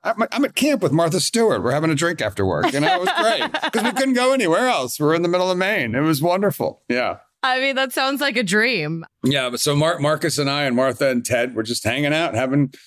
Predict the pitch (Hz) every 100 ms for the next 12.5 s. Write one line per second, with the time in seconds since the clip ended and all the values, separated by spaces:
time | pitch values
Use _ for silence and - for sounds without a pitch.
0 | - - 143 160 160 165 165 156 156 131
1 | 135 - 139 143 165 - 113 120 - 82
2 | 123 131 - 123 143 143 139 123 127 156
3 | 120 110 110 117 131 82 104 110 113 _
4 | _ _ - 247 202 208 240 151 104 113
5 | - - 113 117 107 92 120 131 117 104
6 | 151 131 147 - - - 277 294 - 294
7 | - 269 - - 233 269 262 185 226 175
8 | 135 170 175 185 175 170 151 147 160 170
9 | 170 170 - 175 151 143 - 160 165 160
10 | 160 151 151 - 175 175 160 151 143 147
11 | - - 202 208 247 220 302 370 247 233
12 | 220 208 202 190 202